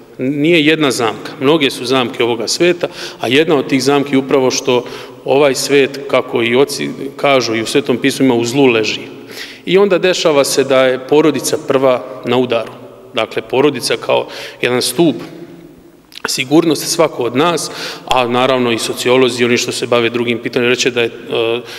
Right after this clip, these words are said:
a, porodica osnovna ćelija društva, jel tako? Bez zdrave porodice nema ni, ni zdravog društva, jel tako? Nema, a u isto vreme u prenesenom smislu nema ni zdravog pojedinca. Tako da, a, ta iskušenja možemo da prebegnemo jedno, jednim zdravim hrišćanskim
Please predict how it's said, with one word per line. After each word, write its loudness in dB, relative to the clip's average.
a, -2
porodica 0
osnovna -2
ćelija 2
društva, 0
jel -4
tako? -2
Bez -6
zdrave 0
porodice 0
nema 2
ni, 0
ni -4
zdravog 0
društva, 2
jel -4
tako? 0
Nema, 2
a -4
u 0
isto -2
vreme 2
u -4
prenesenom 0
smislu -2
nema 2
ni 2
zdravog 2
pojedinca. 0
Tako 2
da, 2
a, 2
ta 4
iskušenja 2
možemo 4
da 2
prebegnemo 2
jedno, 4
jednim 2
zdravim 0
hrišćanskim -2